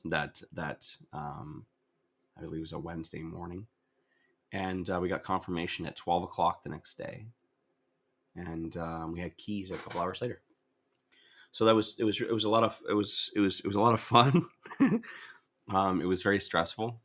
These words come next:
but we got it done. Um, there was one other thing involved, though, that we didn't really talk about very much. And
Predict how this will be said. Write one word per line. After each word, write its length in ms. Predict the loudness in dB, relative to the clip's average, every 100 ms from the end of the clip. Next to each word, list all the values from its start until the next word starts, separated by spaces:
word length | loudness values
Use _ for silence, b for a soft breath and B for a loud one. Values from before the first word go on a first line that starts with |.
| _
but 80 | -4
we 120 | 0
got 160 | 4 2
it 120 | 2
done. 380 | 0 0 -2 -6 -8
Um, 420 | -6 -4 -4 -4
there 120 | -2
was 300 | 0 -2 -4
one 280 | -6 -2 -2
other 260 | -4 -6 -8
thing 260 | -8 -8
involved, 460 | -6 -6 -4 -6 -6
though, 120 | -12
that 100 | -8
we 120 | -8
didn't 240 | -6 -6 -6
really 180 | -4 -4
talk 280 | -4 -6
about 180 | -8 -12
very 180 | -10 -10
much. 320 | -12 -16 -20 _ -20 B B _ _ _ _ _ _ _ _ _ _ _ _ _ _ _ _
And 480 | -2 0 2 2 0